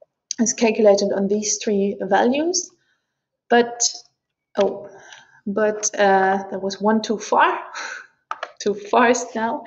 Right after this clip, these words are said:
Um, but of course, with the indication of if a person was present in the room, or even, um, with the indication of how many people were present in the room,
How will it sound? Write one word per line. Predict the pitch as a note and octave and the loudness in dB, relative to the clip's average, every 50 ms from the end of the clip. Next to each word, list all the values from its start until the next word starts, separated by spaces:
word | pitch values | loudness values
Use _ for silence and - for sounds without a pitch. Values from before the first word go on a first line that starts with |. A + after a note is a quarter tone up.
| - - - - - - - - - - | -12 -14 -14 -14 -14 -14 -16 -18 -6 0
Um, | G#3 G3+ G3+ G#3 G#3 G#3 G#3+ G#3 - - - - - - | 2 4 4 4 2 0 -2 -4 -6 -10 -14 -16 -4 0
but | G#3+ G#3+ | 2 4
of | A#3 A#3 - | 4 2 4
course, | - C4+ B3 A#3 A#3 - - | 4 6 6 6 4 0 0
with | A3+ G#3+ | 0 0
the | G3+ G#3+ | 0 0
indication | F#3+ A3 A3 G#3 - - B3+ C4+ C4+ - - C4 A3 | 0 0 -2 -2 0 2 4 4 4 2 0 0 0
of | A3 G3+ G#3 | 0 0 2
if | G3 F3+ G3 G3 - | 2 2 2 2 0
a | G3+ | -2
person | G3 - A#3 A3 A#3 A#3 - A3 G3 | -2 -2 0 0 0 0 -2 -2 -2
was | F#3+ F#3+ F#3+ | -2 -4 -4
present | - - A#3 B3+ B3+ D4 D4 - | 0 2 2 4 4 2 2 0
in | G#3 G3+ | 0 0
the | F#3+ F3+ | -2 -2
room, | F#3 F#3 F#3+ F#3+ - | -4 -6 -8 -6 0
or | - F#3+ F#3+ | 2 4 4
even, | G3+ B3 C#4+ D4 B3+ A#3 F#3+ | 6 4 6 6 6 6 6
um, | G3+ G#3 G3+ G3 | 4 2 2 2
with | G#3 A#3 - | 2 4 4
the | G3 F#3+ | 4 4
indication | G3+ G3+ G3 G3 G3 - - A3 A3+ A3+ - G3+ | 4 2 0 -4 -6 -2 0 0 2 2 0 -2
of | G3 G3 | -2 -4
how | - - G#3 G3+ | -4 -2 -2 0
many | G3 G3+ G3+ G#3 A#3 C4 D4 D#4+ D4 - - | 0 0 2 2 4 4 4 4 2 0 -2
people | - A3+ G#3 - G3+ F3 | -4 -8 -6 -4 0 2
were | F3 F3+ F3+ | 4 4 2
present | F3+ - G3 F#3 F3 E3+ E3 F3+ | 2 2 2 2 2 2 0 0
in | F3 F3+ | 2 2
the | F3 D#3+ | 2 2
room, | E3+ F3+ G3 A#3+ D4 - | 2 2 2 0 -2 -4